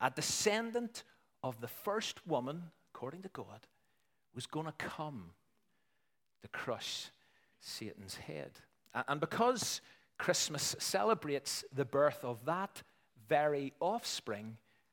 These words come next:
we have included Eve as one of our eight women of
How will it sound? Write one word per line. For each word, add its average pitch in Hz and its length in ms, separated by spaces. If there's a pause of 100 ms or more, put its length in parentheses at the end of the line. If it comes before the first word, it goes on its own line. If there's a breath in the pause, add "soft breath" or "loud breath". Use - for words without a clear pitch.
(360)
we 127 220
have 113 220
included 113 560
Eve 107 380
as 101 120
one 104 180
of 98 120
our 101 200
eight 107 200
women 101 240
of 95 180